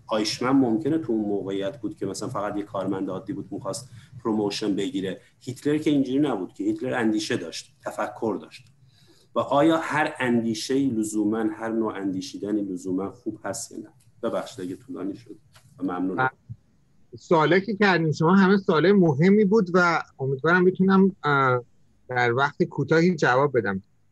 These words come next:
Speaker 2: سوال اولتون خیلی مهمه و من، ام، پیشنهاد می‌کنم همون مقاله که گفتم،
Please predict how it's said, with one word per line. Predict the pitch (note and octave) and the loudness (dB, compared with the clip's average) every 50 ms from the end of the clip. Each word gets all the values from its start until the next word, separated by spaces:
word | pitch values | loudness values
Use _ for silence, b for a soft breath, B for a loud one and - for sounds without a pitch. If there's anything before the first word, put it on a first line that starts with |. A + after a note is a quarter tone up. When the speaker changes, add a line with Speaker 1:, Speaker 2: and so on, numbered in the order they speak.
| _ _ - | _ _ -14
Speaker 2:
سوال | A2+ - E3 E3 F#3 A3+ | -4 0 2 2 4 4
اولتون | B3 A#3 G3+ E3+ G3 A3 A3 A3 A#3 A#3+ | 4 4 4 6 4 4 4 4 2 0
خیلی | G#3 - - - A#3 B3 B3 B3 | 0 -2 2 2 2 4 4 4
مهمه | A3+ F#3+ D#3 D3 D3+ C3 A#2+ A2+ A2 A2 A2 A2+ B2 C#3+ - _ _ _ _ _ _ _ _ _ _ - A#2+ | 4 6 6 6 4 4 4 2 2 2 2 0 -2 -4 -10 _ _ _ _ _ _ _ _ _ _ -6 -2
و | C#3 D3 C#3+ C#3+ C#3+ | 0 2 4 4 4
من، | D3 D3+ D3+ E3+ F#3 G3 G3+ G3 F#3+ F#3+ | 2 2 2 4 6 6 4 4 2 2
ام، | D#3 D3+ D3 C#3+ C#3+ C#3 C#3 C#3+ C#3+ - - _ _ _ _ | 0 2 2 2 2 0 -2 -4 -8 -12 -20 _ _ _ _
پیشنهاد | D3+ C3 - - D3+ D3+ F3 E3+ | -4 -4 0 0 0 2 2 2
می‌کنم | F3+ F#3 - F#3+ G3 | 0 2 4 6 6
همون | F#3+ F3 F#3+ G3+ G3+ G#3 | 6 6 6 4 6 6
مقاله | G3 F#3 D#3+ D3 C#3+ D3 D#3+ | 4 4 4 2 2 2 2
که | D#3 - F3+ | 0 0 0
گفتم، | D3 D3+ C#3+ A#2+ - _ D#3 C#3+ C#3+ D3 D#3+ F3+ G3 A3 B3+ | 2 2 2 2 0 _ 2 2 4 4 4 4 2 2 0